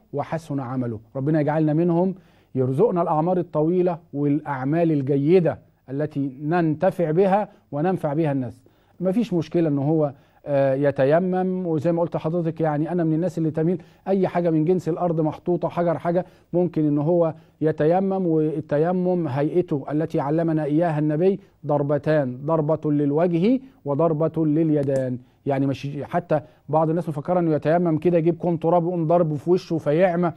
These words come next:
فيروح يعمل له عملية، لا، هو بيضرب ضربة كده على السطح الأرضي، ها، وبعدين ينفض إيده خالص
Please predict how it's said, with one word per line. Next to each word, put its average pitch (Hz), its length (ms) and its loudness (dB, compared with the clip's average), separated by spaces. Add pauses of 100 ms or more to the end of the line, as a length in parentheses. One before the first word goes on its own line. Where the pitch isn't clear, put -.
(340)
فيروح 143 520 0
يعمل 170 220 0
له 170 80 4
عملية، 160 260 0
لا، 190 300 0 (400)
هو 143 160 0
بيضرب 170 360 2
ضربة 180 280 0
كده 185 240 -2
على 151 160 -4
السطح 185 400 -6
الأرضي، 214 500 0 (260)
ها، 202 160 -2 (200)
وبعدين 135 360 0
ينفض 180 460 0
إيده 180 200 2
خالص 143 500 -2